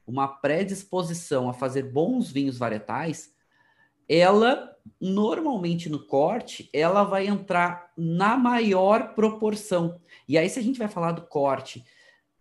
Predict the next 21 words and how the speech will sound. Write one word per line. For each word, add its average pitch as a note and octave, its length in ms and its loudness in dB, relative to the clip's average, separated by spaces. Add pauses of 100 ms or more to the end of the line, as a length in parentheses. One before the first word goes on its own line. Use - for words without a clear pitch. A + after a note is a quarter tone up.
principalmente E3+ 640 0
na D#3+ 100 0
Argentina, D3 680 -2
que - 180 -4
ela D3+ 260 2
é C#3 140 2
a F#3 100 2
uva D#3+ 200 0
mais C#3 180 -6
plantada, B2+ 840 -4 (920)
a B2 60 -4
gente D#3 220 -4
vai D#3+ 120 -2
ter E3+ 160 -6
cortes E3+ 340 0
com G#3+ 180 0
vários, E3 800 0
com C#3 160 -6
várias D3+ 380 2
uvas, D3 320 -2
né? C3+ 240 -4